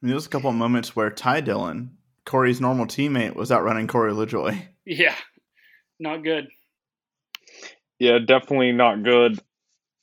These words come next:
Speaker 3: I will say that it was kinda evident early on that him and Larson were on a similar strategy, uh, in terms of, like, not a similar strategy, but a similar setup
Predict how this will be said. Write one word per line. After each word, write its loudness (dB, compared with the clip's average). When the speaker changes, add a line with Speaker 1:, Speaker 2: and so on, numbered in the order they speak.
Speaker 3:
I 0
will 4
say 4
that -2
it -6
was -8
kinda -4
evident -2
early -2
on 0
that -4
him 0
and -4
Larson 0
were -2
on -4
a -12
similar -4
strategy, 2
uh, 4
in -8
terms -4
of, -6
like, -4
not -2
a -8
similar -6
strategy, -4
but -4
a -10
similar -6
setup 2